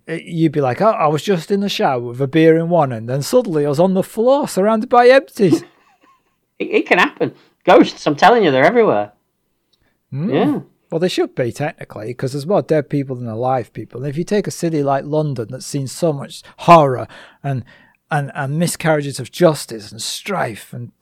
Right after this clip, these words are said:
Speaker 1: oh, just evil. There should be ghosts everywhere. Except no, they're always in some one-off rural area, or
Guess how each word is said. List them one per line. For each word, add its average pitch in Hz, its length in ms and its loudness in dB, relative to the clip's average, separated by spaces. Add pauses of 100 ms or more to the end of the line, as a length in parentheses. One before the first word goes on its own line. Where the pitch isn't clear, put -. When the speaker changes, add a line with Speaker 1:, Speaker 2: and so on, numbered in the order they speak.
Speaker 1:
oh, 147 360 0 (340)
just 180 280 -4 (120)
evil. 202 540 2 (160)
There 160 100 -2
should 202 200 -2
be 147 180 -2 (100)
ghosts 175 360 2 (100)
everywhere. 190 680 0 (200)
Except 208 320 -6
no, 190 240 -2
they're 196 180 -6
always 180 220 -4
in 175 80 -6
some 160 260 -8
one-off 170 340 -6
rural 170 380 -4
area, 175 420 -2
or 143 320 4